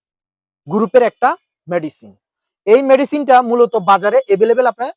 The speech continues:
সচরাচর অনেক আপনার আশেপাশে ফার্মেসিতে আপনারা পেয়ে যাবেন। তো যারা বিশেষ করে মূলত মাথা গরম থাকে, আপনি দেখা গেছে কোনো কাজে গেছেন, কিন্তু চট করে কেউ আপনার সাথে একটা কোনো দুর্ব্যবহার করলো বা একটা কিছু করলো বা একটা খোঁচা দিয়ে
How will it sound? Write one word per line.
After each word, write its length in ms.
সচরাচর 460
অনেক 140
আপনার 220
আশেপাশে 300
ফার্মেসিতে 420
আপনারা 200
পেয়ে 200
যাবেন। 200
তো 60
যারা 200
বিশেষ 260
করে 200
মূলত 280
মাথা 320
গরম 200
থাকে, 200
আপনি 220
দেখা 200
গেছে 180
কোনো 120
কাজে 280
গেছেন, 300
কিন্তু 160
চট 160
করে 140
কেউ 200
আপনার 220
সাথে 200
একটা 220
কোনো 200
দুর্ব্যবহার 540
করলো 180
বা 160
একটা 220
কিছু 240
করলো 200
বা 120
একটা 160
খোঁচা 260
দিয়ে 100